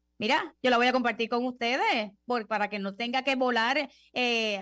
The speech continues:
hacia a Boston, eh, y matricularse en el curso en Harvard. Mire, la primera clave, ser optimista.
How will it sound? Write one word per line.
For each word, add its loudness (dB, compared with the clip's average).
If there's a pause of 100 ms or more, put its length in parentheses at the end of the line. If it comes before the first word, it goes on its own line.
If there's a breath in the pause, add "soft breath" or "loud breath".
hacia -4
a -2
Boston, -4 (280 loud breath)
eh, 0
y 0
matricularse 0
en -4
el -4
curso -2
en -6
Harvard. -2 (140)
Mire, -6 (200)
la 2
primera 0
clave, -2
ser -6
optimista. -6